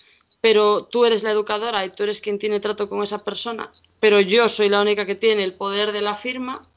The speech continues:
eh, yo me voy a valer de la, vamos, de toda la historia que tiene con la persona usuaria,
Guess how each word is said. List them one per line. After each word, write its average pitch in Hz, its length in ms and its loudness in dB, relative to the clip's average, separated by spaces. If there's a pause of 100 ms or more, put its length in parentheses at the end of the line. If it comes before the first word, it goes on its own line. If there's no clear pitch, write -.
(840)
eh, 214 360 4
yo 208 120 4
me 226 60 2
voy 254 120 2
a 247 80 4
valer 220 360 2
de 196 100 -2 (520)
la, 180 720 -6 (100)
vamos, 202 1080 -2
de 196 100 -2
toda 220 240 0
la 226 60 4
historia 233 520 0
que 196 100 -8
tiene 220 320 -2
con 190 160 -6
la 185 140 -6
persona 214 340 -6
usuaria, 220 580 0